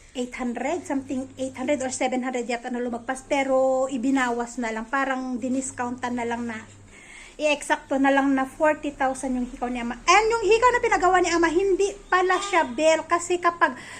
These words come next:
pa-bell style, aabot siya ng halos isang gramo. Alam niyo yung pa-bell na pa ganun ba?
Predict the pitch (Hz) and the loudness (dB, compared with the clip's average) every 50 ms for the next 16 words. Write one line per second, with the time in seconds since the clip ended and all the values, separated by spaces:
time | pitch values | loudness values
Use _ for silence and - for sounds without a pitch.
0 | - - - 330 320 285 - 359 392 392 403 381 359 - 359 320 302 294 - - | -8 0 4 4 6 6 6 6 6 4 2 -2 -2 0 0 0 0 0 -2 -2
1 | 311 302 - 320 330 320 262 320 339 - - - - - 330 320 311 302 302 294 | -4 -2 0 0 0 0 0 -4 -6 -6 -6 -6 -2 2 4 4 6 6 4 4
2 | 294 294 294 294 302 311 320 330 - - 330 311 302 285 302 302 - - 302 285 | 4 4 4 2 2 2 0 -2 -2 0 0 2 2 0 -2 -6 -8 -12 -8 -4
3 | - 302 285 294 277 269 285 277 269 269 262 254 247 240 226 233 - - - 302 | 0 0 2 2 0 0 0 0 0 2 2 0 -2 -2 -4 -6 -8 -6 -4 0
4 | 320 330 349 330 339 339 - 311 277 226 226 277 277 277 277 269 269 - - 254 | 2 4 4 4 4 2 2 0 0 0 0 -2 0 0 0 0 0 0 -2 -4
5 | 233 214 233 233 233 220 220 220 214 214 190 180 190 190 | -2 -2 -4 -6 -6 -6 -8 -8 -8 -8 -8 -10 -10 -12